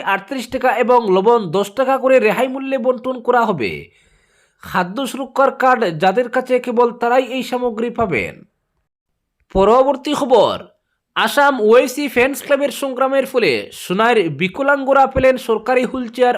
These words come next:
ও ট্রাইসাইকেল। সোমবার পঞ্চাশটি হুইল চেয়ার ও ট্রাইসাইকেল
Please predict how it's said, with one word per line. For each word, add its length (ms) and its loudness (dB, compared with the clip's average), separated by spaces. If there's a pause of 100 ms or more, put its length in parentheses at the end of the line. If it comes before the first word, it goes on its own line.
ও 20 4 (160)
ট্রাইসাইকেল। 720 -2 (720)
সোমবার 440 0 (160)
পঞ্চাশটি 580 -2
হুইল 260 0
চেয়ার 300 0
ও 120 4
ট্রাইসাইকেল 680 -2